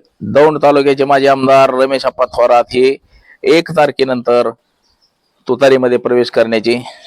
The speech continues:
शक्यता निर्माण झालेली आहे. तर विषय ही तसाच आहे की <clears throat> महाराष्ट्रामध्ये राज्यपाल नियुक्त ज्या बारा जागा आहेत त्या, त्याचा सुप्रीम कोर्टामध्ये वाद सुरू आहे. त्या बारा जागा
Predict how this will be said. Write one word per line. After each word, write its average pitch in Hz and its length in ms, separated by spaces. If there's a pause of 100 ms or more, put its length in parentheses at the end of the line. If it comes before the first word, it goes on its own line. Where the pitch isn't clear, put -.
(120)
शक्यता 123 440
निर्माण 107 320
झालेली 90 280
आहे. 95 100 (540)
तर 110 80
विषय 135 280
ही 151 220
तसाच 143 280
आहे 143 200 (460)
की 151 200 (480)
<clears throat> 147 540
महाराष्ट्रामध्ये 135 760 (500)
राज्यपाल 135 560
नियुक्त 139 360
ज्या 135 260
बारा 131 400
जागा 127 240
आहेत 90 160
त्या, 73 140 (800)
त्याचा 131 260
सुप्रीम 147 340
कोर्टामध्ये 135 500
वाद 127 220
सुरू 107 240
आहे. 85 100 (560)
त्या 135 180
बारा 135 420
जागा 139 480